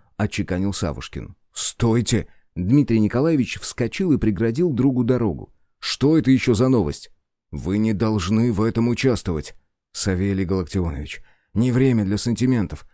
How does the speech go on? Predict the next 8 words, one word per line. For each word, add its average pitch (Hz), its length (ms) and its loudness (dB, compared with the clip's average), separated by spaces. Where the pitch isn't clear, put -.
Мы 143 220 4
уже 120 180 2
все 135 260 0
обсудили». 123 600 0
«Никаких 123 640 2
сантиментов!» 139 720 0
отрезал 85 460 0
Савушкин, 117 580 -2